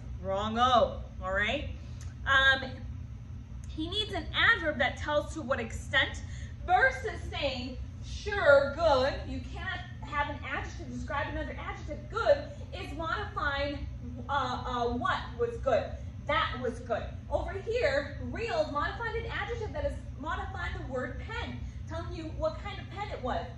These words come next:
It was a nice pen. So we need, what we need here are adverbs modifying adjectives. Let's look at the sentence here. Look, point to the arrow here, or look at the arrow. And it, now I can fix the sentence by saying and making the word sure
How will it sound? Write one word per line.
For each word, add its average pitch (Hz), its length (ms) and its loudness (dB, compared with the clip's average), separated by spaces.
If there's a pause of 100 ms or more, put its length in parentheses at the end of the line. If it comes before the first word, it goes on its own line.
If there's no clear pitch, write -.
(200)
It 302 100 -6
was 359 140 -6
a 370 60 -8
nice 330 360 -6 (180)
pen. 392 200 -6 (540)
So - 260 0
we 359 100 -4
need, 440 500 -2
what 320 140 -4
we 381 180 -6
need 539 240 -4
here 330 300 -2
are 302 320 2
adverbs 285 720 0
modifying 311 680 0 (260)
adjectives. - 500 -4 (640)
Let's 440 200 -4
look 480 120 -6
at 523 100 -2
the 508 100 -4 (100)
sentence 415 300 -6
here. 269 220 0
Look, - 240 -8
point 294 200 -8
to - 60 -10
the - 140 -10
arrow 285 280 4
here, 294 260 0
or 262 60 -2
look 262 160 -2
at - 80 -8
the - 140 -8
arrow. 247 320 0 (320)
And 302 180 0
it, 311 80 -4 (140)
now 392 240 0
I 381 160 4
can 359 180 -6
fix 453 260 -4
the 370 80 -4
sentence 311 460 -4
by 285 200 0 (140)
saying 403 260 -6
and 302 100 -2
making 370 380 -6
the 320 80 -6
word 254 320 0
sure 247 560 -2